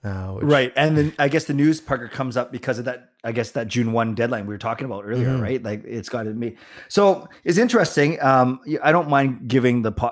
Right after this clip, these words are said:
Speaker 2: uh, the Van Cast some love because we know that, um, you know, and, uh, you had a nice chirp on them, uh, <laughs> earlier in the week, saying that we are ahead of them in Taiwan, or at least we were for that one day.
Speaker 1: The one
Speaker 2: But
Speaker 1: day.
Speaker 2: they, they make it a really good point. They, they actually said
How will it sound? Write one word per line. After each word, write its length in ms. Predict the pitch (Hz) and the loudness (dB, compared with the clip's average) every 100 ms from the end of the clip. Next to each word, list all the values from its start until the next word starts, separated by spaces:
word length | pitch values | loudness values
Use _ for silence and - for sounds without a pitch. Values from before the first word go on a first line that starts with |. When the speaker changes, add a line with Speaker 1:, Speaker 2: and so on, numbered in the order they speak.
| 120 | -2
Speaker 2:
uh, 160 | 113 | -4
the 80 | 110 | -2
Van 260 | 107 107 113 | -2 -2 -2
Cast 300 | 117 107 - | -2 -2 -4
some 120 | 110 | -6
love 300 | 98 95 95 | -4 -4 -4
because 340 | 107 101 101 98 | -6 -6 -6 -2
we 160 | 117 | 0
know 200 | 113 101 | 0 -2
that, 200 | 101 98 - | -6 -10 -10
um, 280 | 92 90 104 | -10 -10 -10
you 80 | 107 | -10
know, 140 | 107 113 | -6 -2
and, 140 | 139 | 0
uh, 80 | 139 | 2
you 160 | 135 156 | 4 6
had 100 | 147 | 6
a 180 | 123 101 _ | 4 0 _
nice 200 | 139 123 | -2 -2
chirp 280 | - 143 - | -2 -4 -2
on 120 | 131 | -4
them, 200 | 120 107 | -6 -6
uh, 160 | 98 95 | -6 -8
<laughs> 680 | - 165 - - - 180 175 - - - _ - - - 160 180 - | -4 -4 -2 -2 0 0 -2 -4 -10 -20 _ -10 -10 -6 -6 -6 0
earlier 220 | 160 160 | 2 4
in 60 | |
the 60 | 151 | 4
week, 240 | 156 143 - - | 4 2 -6 -10
saying 200 | - 143 | -2 2
that 140 | 135 | 2
we 120 | 135 135 | 4 4
are 140 | 120 | 4
ahead 340 | 120 117 131 | 4 2 0
of 80 | 131 | 0
them 160 | 123 127 | -2 -4
in 180 | 123 117 | -6 -4
Taiwan, 460 | 123 117 110 107 | -4 -4 -6 -6
or 80 | 107 | -4
at 60 | 120 | -2
least 140 | 120 | 0
we 60 | 123 | 2
were 180 | 113 107 | 2 2
for 80 | |
that 140 | 110 110 | -2 -4
one 180 | 113 107 | -6 -6
day. 260 | 110 104 - _ | -6 -6 -10 _
Speaker 1:
The 80 | 113 | -6
one 120 | 113 | 2
Speaker 2:
But 140 | 165 143 | 4 6
Speaker 1:
day. 180 | 185 147 | 4 4
Speaker 2:
they, 200 | 170 180 | 4 4
they 60 | |
make 160 | 180 196 | 4 2
it 60 | 170 | 2
a 40 | |
really 180 | 147 143 | 0 0
good 180 | 127 - | -2 -6
point. 400 | 107 95 101 - | -10 -8 -10 -8
They, 200 | 123 135 | -4 -2
they 200 | 127 139 | 0 0
actually 260 | 156 - 185 | -2 -6 -12
said 420 | - 107 92 98 | -8 -8 -8 -10